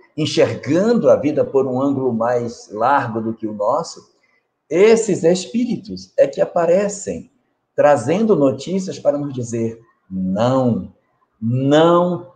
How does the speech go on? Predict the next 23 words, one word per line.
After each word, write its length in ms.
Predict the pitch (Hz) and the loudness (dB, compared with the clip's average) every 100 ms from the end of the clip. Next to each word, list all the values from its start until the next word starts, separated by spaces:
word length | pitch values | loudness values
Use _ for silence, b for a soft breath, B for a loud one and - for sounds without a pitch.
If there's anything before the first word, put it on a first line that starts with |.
| - | -2
temam, 680 | 160 180 147 92 78 76 76 _ _ _ - | -2 -2 -4 -6 -8 -14 -16 _ _ _ -8
não 280 | 185 220 - _ | -6 -6 -10 _
temam." 560 | 123 165 143 95 80 - _ _ _ _ _ _ _ _ _ _ _ _ - _ b b - | -4 -2 -4 -6 -8 -14 _ _ _ _ _ _ _ _ _ _ _ _ -20 _ b b -4
Porque 260 | 180 - | -2 2
existe 680 | 220 147 117 190 190 - 143 | 2 2 0 -4 -4 -4 -4
toda 240 | 170 190 | 0 2
uma 160 | 170 143 | 0 0
mobilização 960 | 135 160 143 135 117 101 98 - 165 | 0 0 0 -4 -4 -4 -6 -4 -6
do 140 | 139 95 | -4 -6
plano 240 | 104 110 | -4 -6
espiritual 840 | 95 85 85 87 - 95 135 165 110 | -6 -14 -16 -14 -6 0 2 2 -2
em 120 | 110 | -4
favor 640 | 104 90 120 165 202 127 | -4 -4 -2 0 0 -2
da 100 | 104 | -2
humanidade 840 | 98 92 - - 107 135 151 - 87 b b b b | -2 -4 -12 -10 -4 -2 -2 -6 -18 b b b b
para 220 | - 165 | -2 -2
que 140 | 160 139 | -4 -12
todas 760 | - - 208 240 208 113 98 101 | -12 0 2 2 0 0 0 -4
as 220 | 98 - | -6 -6
coisas 540 | - 214 220 143 104 | -4 -2 -2 -4 -8
que 120 | - | -10
estejam 520 | 110 - 143 175 127 98 | -14 -10 -8 -6 -6 -8
acontecendo 840 | 95 95 95 92 - 139 160 | -6 -10 -10 -12 -6 -6 -4